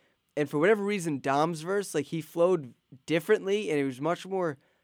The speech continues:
choppy, and it, it didn't really sound good. I'm, I'm gonna be honest, it didn't sound good.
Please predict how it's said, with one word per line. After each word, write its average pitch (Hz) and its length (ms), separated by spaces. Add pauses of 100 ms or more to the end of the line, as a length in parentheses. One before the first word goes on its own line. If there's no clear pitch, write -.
(120)
choppy, 160 680
and 131 220
it, 139 240
it 156 140
didn't 226 200
really 147 160
sound 160 420
good. 139 300
I'm, 139 200
I'm 160 80
gonna 139 160
be 165 100
honest, 139 300
it 123 80
didn't 160 180
sound 143 300
good. 120 180